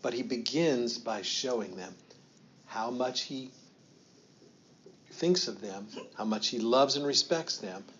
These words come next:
so much so that he's willing to wash their feet. Gonna come to a beautiful passage in one of the chapters where he says, "I call you friends."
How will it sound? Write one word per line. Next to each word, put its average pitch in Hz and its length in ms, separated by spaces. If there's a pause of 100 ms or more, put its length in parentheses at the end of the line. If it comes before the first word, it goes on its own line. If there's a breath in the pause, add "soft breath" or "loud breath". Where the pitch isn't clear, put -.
(160)
so - 200
much 123 260
so 123 160
that 113 100
he's 104 180
willing 101 540 (840)
to - 100
wash - 280
their - 100
feet. - 280 (1040)
Gonna 104 160
come 135 240
to 127 100
a 113 40
beautiful 135 420
passage 113 500
in 104 120
one 110 140
of 104 80
the 101 60
chapters 101 420
where 104 140
he 101 80
says, 98 380 (1080)
"I 104 100
call 123 240
you 127 120
friends." - 720